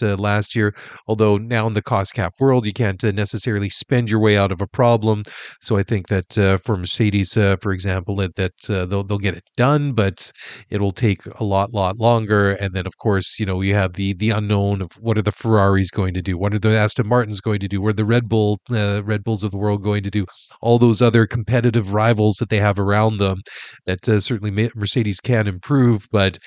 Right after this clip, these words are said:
how are they improving, uh, compared to all of their, their rivals? All right, uh, let's, uh, take a, another story here. So I'll do my best with this one because this comes from, uh, Formula One Punt Uno,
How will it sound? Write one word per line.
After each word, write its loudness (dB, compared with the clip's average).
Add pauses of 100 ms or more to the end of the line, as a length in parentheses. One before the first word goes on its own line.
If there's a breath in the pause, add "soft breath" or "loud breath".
(220 loud breath)
how 0
are 2
they 0
improving, -4
uh, 0
compared -6
to -4
all 0
of -10
their, -2
their -6
rivals? -10 (540 loud breath)
All 4
right, 2
uh, 4
let's, 0
uh, 4
take -2
a, -2
another 0
story 0
here. 0
So -2
I'll 2
do -2
my 0
best 0
with -2
this 0
one -2
because -2
this -4
comes -2
from, -4
uh, 2
Formula -2
One 0
Punt -4
Uno, 4